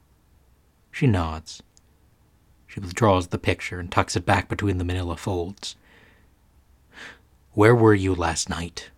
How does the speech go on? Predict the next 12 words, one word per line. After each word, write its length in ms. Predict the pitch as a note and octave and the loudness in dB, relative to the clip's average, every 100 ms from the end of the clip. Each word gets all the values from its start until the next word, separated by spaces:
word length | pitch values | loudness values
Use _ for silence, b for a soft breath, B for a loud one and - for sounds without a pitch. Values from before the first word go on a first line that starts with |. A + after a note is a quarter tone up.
| - | -14
she 200 | - E2 | -10 -10
asks, 540 | E2+ F2+ - - - - - | -10 -12 -14 -14 -16 -14 -10
after 260 | F2+ G2+ | -8 -6
a 40 | F2+ | -6
brief 300 | F#2 F2 - | -6 -8 -6
pause. 520 | G2 E2 E2+ G2 - _ _ _ _ _ _ _ _ _ _ _ _ _ _ _ _ - | -6 -6 -8 -12 -16 _ _ _ _ _ _ _ _ _ _ _ _ _ _ _ _ -2
You 140 | A#2 | 2
don't 180 | G2+ F#2 | 4 4
answer 300 | F#2 E2+ E2 | 2 0 -2
for 160 | - - | -2 0
several 320 | G2 E2+ D#2+ | 0 -2 -4
seconds. 580 | A2 F#2 F2 G#2 - | -4 -2 -4 -6 -8